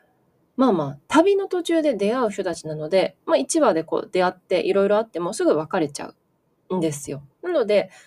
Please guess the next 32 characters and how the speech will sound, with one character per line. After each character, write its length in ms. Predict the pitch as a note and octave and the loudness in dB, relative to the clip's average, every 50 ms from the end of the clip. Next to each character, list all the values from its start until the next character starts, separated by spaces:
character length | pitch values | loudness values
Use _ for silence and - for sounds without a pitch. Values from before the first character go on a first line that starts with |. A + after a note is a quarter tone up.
| _ _ | _ _
そ 140 | - D#4+ D#4 | -10 -10 -6
こ 100 | - F4+ | -2 -2
ま 160 | E4+ E4+ E4 | 0 0 0
で 120 | E4 D#4 | -2 -2
そ 100 | - D4+ | -2 -2
の 80 | D#4+ E4+ | -4 -4
人 140 | F4+ - A#3 | -6 -6 -8
た 80 | G3 | -8
ち 120 | - - D#3+ | -6 -6 -6
が 120 | E3+ D#3+ | -4 0
ど 120 | E3 G#3+ | 2 4
う 40 | A#3 | 4
い 60 | G3+ | 4
う 20 | F#3+ | 2
人 120 | F#3+ F#3 | -2 -6
な 120 | F3+ E3 D3+ | -6 -6 -6
の 100 | D3 C#3+ | -6 -8
か 120 | - D3 | -10 -12
っ 60 | C#3+ | -12
て 80 | - D#3 | -12 -12
い 40 | - | -8
う 20 | |
の 80 | D3 D3+ | -6 -6
は、 160 | D3+ C#3+ C#3+ _ _ _ _ _ _ _ _ _ _ _ _ _ _ _ _ _ _ _ _ _ - | -6 -8 -10 _ _ _ _ _ _ _ _ _ _ _ _ _ _ _ _ _ _ _ _ _ -10
ま 100 | - B3 | -8 -6
あ 20 | A#3+ | -4
ま 100 | G#3 F3+ | -4 -4
あ、 80 | - _ _ | -6 _ _
こ 200 | - G3 F3+ - _ _ _ _ _ _ _ - | -6 -6 -6 -6 _ _ _ _ _ _ _ -10
う、 60 | F#3+ | -10
う 20 | |
ん、 360 | F3+ F3+ F3 E3+ D#3+ D#3+ - | -8 -8 -10 -10 -14 -16 -20